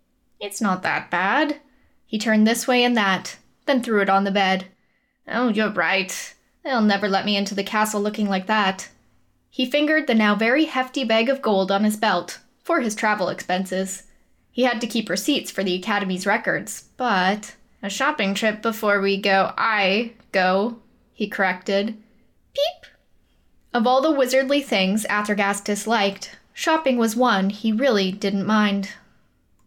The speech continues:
"And that tin of the chewable stuff, too." Athergast pointed over the shopkeeper's shoulder. The woman collected the supplies, three boxes of cheap cigars,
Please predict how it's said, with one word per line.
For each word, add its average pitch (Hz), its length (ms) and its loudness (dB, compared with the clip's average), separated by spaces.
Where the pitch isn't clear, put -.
"And 220 180 0
that 233 180 -2
tin 254 200 2
of 233 100 0
the 247 80 2
chewable 226 420 2
stuff, 196 360 -2
too." 190 420 0
Athergast 247 480 -2
pointed 214 420 2
over 202 180 2
the 208 80 0
shopkeeper's 208 640 -2
shoulder. 190 480 -2
The 285 100 -2
woman 285 300 2
collected 214 420 0
the 208 100 0
supplies, 202 720 -2
three 226 180 -2
boxes 208 480 0
of 208 100 -6
cheap 214 240 -2
cigars, 202 640 0